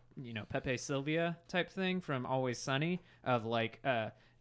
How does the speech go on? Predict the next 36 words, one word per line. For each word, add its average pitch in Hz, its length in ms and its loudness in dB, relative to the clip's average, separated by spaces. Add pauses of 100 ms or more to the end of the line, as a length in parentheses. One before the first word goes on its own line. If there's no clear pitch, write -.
here's 180 340 4
Rent, 165 300 6
who's 185 220 4
who, 131 380 6
uh, 117 280 4
Mark. 170 500 0 (240)
Mark 214 260 2
used 143 200 0
to 135 80 -2
date 180 220 0
Maureen. 202 560 2 (260)
Uh, 113 340 4
Maureen 117 400 0
is 151 120 0
dating 156 340 4
Joanne. 160 540 4 (220)
All 117 100 2
right, 156 200 4
let's 139 140 -2
go 143 100 0
on 127 200 0
to 135 140 0
a 120 60 4
different, 135 400 0
uh, 123 180 2
thread. 151 340 4 (200)
Benny. 139 400 4 (300)
Benny, 165 260 4
who, 127 260 2 (220)
uh, 113 400 6
Benny 185 240 4
is 120 160 -2
married 123 440 2
to - 180 -10
Allison 131 400 2
Gray 123 360 4